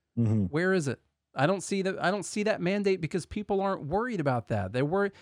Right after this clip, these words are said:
Speaker 2: they wanna fix the thing that they're scared of. They wanna fix the new thing that's happening because parents and people had already accounted for in their minds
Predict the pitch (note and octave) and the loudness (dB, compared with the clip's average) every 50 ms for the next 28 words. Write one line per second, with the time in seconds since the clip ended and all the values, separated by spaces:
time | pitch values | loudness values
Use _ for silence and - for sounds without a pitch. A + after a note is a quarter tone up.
0 | - - - - D3 D#3+ E3+ D#3 D#3+ F#3+ G#3+ A3+ G#3+ - - G#3+ G3+ - - - | -20 -20 -8 -2 2 2 2 4 4 4 2 2 0 0 2 0 0 0 0 -2
1 | G3+ - - F3+ F3 F3+ F3 D3+ - - C#3 A#2+ - - - G#3+ G#3 G#3+ F#3 C#3+ | -2 0 0 0 0 2 0 0 0 2 0 0 0 -2 -2 -2 0 0 2 2
2 | A#2+ G#2 G2+ A2 A#2 C3 D#3+ D#3+ E3 - - F3+ - - - E3 D#3+ E3 F3 A3 | 2 0 2 2 2 4 4 2 2 0 -2 -6 -4 0 0 2 4 4 4 4
3 | B3+ C4+ C4+ - - F3+ C#3+ B2 B2 A2 G#2+ - A#2+ A2 G#2+ G#2 - A2+ G#2+ A#2+ | 4 4 2 2 0 2 2 2 2 0 -2 0 2 2 2 2 0 0 0 0
4 | E3 - - - - - _ _ - D#3 E3 - F#3 E3+ E3 C#3+ - - _ _ | 0 -2 -6 -18 -20 -20 _ _ 0 0 2 4 4 2 2 0 -4 -10 _ _
5 | _ _ - F3 G#3 B3 C4+ B3+ G3+ G3 G3+ - - - - _ _ _ _ _ | _ _ -4 -2 0 2 2 2 2 0 -2 -4 -10 -14 -14 _ _ _ _ _
6 | - E3 D#3 E3 D#3+ - A3 B3+ A#3 - D#3+ C#3+ D3+ F3 - _ _ _ _ _ | -2 0 0 0 2 2 0 2 2 2 2 2 2 0 -4 _ _ _ _ _
7 | _ - F3 E3 F3 G3 A3 A3 A#3 A3 F#3+ E3+ - - F#3+ A3 A3+ C4 C4 A3 | _ 0 2 4 6 6 6 4 4 2 0 -2 0 0 0 0 2 2 0 0
8 | E3 A#2+ - - C3+ B2+ B2+ B2 B2+ C3 - F3 E3+ E3 E3+ D#3+ D#3 E3+ F#3 A3+ | -2 -2 0 2 2 4 4 2 0 2 2 2 4 4 4 4 4 4 4 2
9 | B3 G#3+ E3+ C#3 B2+ C3 D3 - - - | 2 2 2 2 2 2 0 -2 -6 -14